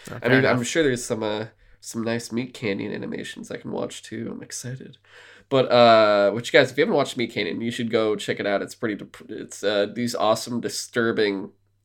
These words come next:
Speaker 2: animated shorts that, uh, take things that exist and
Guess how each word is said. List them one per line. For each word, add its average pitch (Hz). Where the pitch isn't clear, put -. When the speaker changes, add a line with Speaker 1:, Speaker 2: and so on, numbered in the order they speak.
Speaker 2:
animated 107
shorts -
that, -
uh, -
take -
things 101
that -
exist -
and -